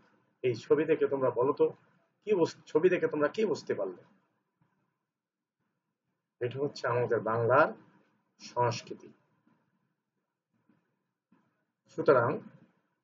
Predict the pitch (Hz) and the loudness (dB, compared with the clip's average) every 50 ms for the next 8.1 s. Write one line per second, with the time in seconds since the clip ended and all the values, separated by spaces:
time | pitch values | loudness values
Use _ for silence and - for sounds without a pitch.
0 | _ _ _ _ _ _ _ _ _ _ _ _ 127 135 131 - - 160 135 131 | _ _ _ _ _ _ _ _ _ _ _ _ -2 -2 -2 -2 0 0 2 2
1 | 139 139 120 107 101 - - - _ _ _ _ _ _ _ _ _ _ _ _ | 2 2 2 0 0 -2 -8 -16 _ _ _ _ _ _ _ _ _ _ _ _
2 | _ _ _ _ _ _ - 107 113 117 110 113 107 92 - - 120 120 156 151 | _ _ _ _ _ _ -4 -2 -2 0 2 0 0 0 0 -2 0 2 2 2
3 | 127 127 135 127 127 123 117 113 - 123 107 110 110 110 113 110 127 151 156 - | 2 0 -2 0 -2 -2 -2 0 0 0 2 2 2 2 2 4 4 4 4 2
4 | - - - _ _ _ _ _ _ _ - - - 131 127 117 - - - 104 | -4 -18 -20 _ _ _ _ _ _ _ -20 -2 2 2 2 2 0 -4 -8 -10
5 | - - - _ _ _ _ _ 110 107 - - 92 85 - - _ _ _ _ | -10 -12 -20 _ _ _ _ _ 0 0 0 -2 -8 -16 -18 -20 _ _ _ _
6 | _ _ _ _ _ _ _ _ _ _ _ _ _ _ _ _ _ _ _ _ | _ _ _ _ _ _ _ _ _ _ _ _ _ _ _ _ _ _ _ _
7 | _ _ _ _ _ _ _ _ 151 165 160 - - - - 175 160 - 143 139 | _ _ _ _ _ _ _ _ 4 4 4 2 0 0 2 2 2 4 2 2
8 | 135 131 | 2 4